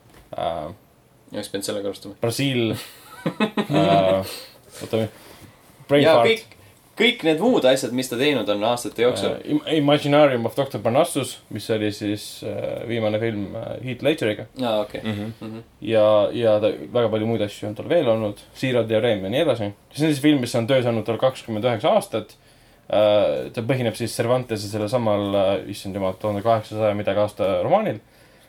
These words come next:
Speaker 1: Ja kakskümmend üheksa aastat tähendab, seal on siis kolm äh, Don Quixote tegelaskuju või noh, näitel läbi käinud. Kaks neist on ära surnud, sest noh, kakskümmend üheksa aastat.
Speaker 2: Mhm.
Speaker 1: Ja siis film on neile pühendatud ja viimati nüüd mängib teda siis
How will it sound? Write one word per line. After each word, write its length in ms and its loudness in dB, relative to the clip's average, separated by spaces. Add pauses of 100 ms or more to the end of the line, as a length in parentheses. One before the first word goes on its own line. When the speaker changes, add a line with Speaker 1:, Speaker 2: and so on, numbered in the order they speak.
(200)
Speaker 1:
Ja 280 4
kakskümmend 320 2
üheksa 160 2
aastat 240 0
tähendab, 240 -4
seal 120 -6
on 80 -4
siis 140 -14
kolm 420 0 (600)
äh, 580 -6
Don 140 0
Quixote 340 -4
tegelaskuju 600 -2
või 120 -2
noh, 80 -4
näitel 400 -2
läbi 180 0
käinud. 300 -10 (240)
Kaks 200 -4
neist 200 -6
on 80 -2
ära 140 2
surnud, 340 -6
sest 220 -18
noh, 160 -18
kakskümmend 280 -16
üheksa 180 -2
aastat. 320 -8
Speaker 2:
Mhm. 340 -12
Speaker 1:
Ja 100 -10
siis 160 -14
film 180 -2
on 100 0
neile 160 0
pühendatud 560 -2
ja 80 -8
viimati 360 -4
nüüd 160 -4
mängib 240 -4
teda 180 -10
siis 220 -12